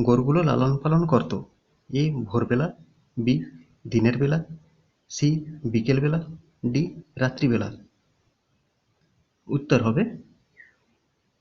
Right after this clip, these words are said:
বি দিনের বেলা। উপমান্য গরুগুলো দিনের বেলায় দেখাশোনা করত। এরপরে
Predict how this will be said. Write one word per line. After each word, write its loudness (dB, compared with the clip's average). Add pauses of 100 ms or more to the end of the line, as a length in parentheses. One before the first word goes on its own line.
(260)
বি 4 (180)
দিনের 2
বেলা। 2 (680)
উপমান্য 6
গরুগুলো 6 (320)
দিনের 4
বেলায় 2
দেখাশোনা 0
করত। 0 (1400)
এরপরে 2